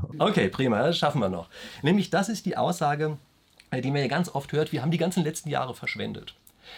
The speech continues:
Speaker 2: Also das wird ja ganz oft gesagt, ja, die, wenn wir doch nur früher angefangen hätten. Und ich bin fest davon überzeugt, und wenn man sich die Zahlen ansieht, glaub ich, wird das auch ganz gut gedeckt, dass die Technologie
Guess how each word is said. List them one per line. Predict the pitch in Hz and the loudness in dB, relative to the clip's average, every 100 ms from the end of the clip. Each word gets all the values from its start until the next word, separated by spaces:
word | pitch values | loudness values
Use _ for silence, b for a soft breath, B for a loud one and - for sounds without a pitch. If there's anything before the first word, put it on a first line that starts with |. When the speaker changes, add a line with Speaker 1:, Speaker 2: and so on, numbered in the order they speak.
| B | B
Speaker 2:
Also | 135 180 | 2 4
das | |
wird | 208 185 | 4 2
ja | |
ganz | 143 233 - | 2 -2 -2
oft | 175 185 | -6 -6
gesagt, | 147 143 131 - | -4 0 0 0
ja, | - | -4
die, | 117 117 123 131 - | -2 -2 -4 -6 -10
wenn | 113 156 208 | 0 2 4
wir | 170 | 2
doch | 160 147 | 0 0
nur | 156 | 0
früher | - 180 - | 2 2 2
angefangen | 185 185 107 104 98 | 0 -2 -4 -8 -6
hätten. | 90 90 87 - _ B B B B | -8 -8 -12 -16 _ B B B B
Und | 156 175 - _ _ - | 2 2 0 _ _ -4
ich | 190 226 - _ - 139 - - | -2 -2 -8 _ -12 -12 -10 -2
bin | 151 | 0
fest | 180 226 | 2 2
davon | 190 175 | 4 4
überzeugt, | 131 - 123 220 165 | 2 0 2 2 0
und | |
wenn | 113 | -2
man | |
sich | 113 120 | -2 -4
die | |
Zahlen | - 113 196 | 0 0 2
ansieht, | 127 120 135 | -2 -6 -6
glaub | 127 | -6
ich, | |
wird | 113 | -4
das | 170 | -4
auch | - 139 | -6 -8
ganz | 143 - | -6 -6
gut | 139 | -6
gedeckt, | - 160 151 - B B B | -6 -4 -6 -8 B B B
dass | 143 | -2
die | 165 | 0
Technologie | 160 170 156 120 110 101 160 226 | 0 0 0 0 -2 -2 0 0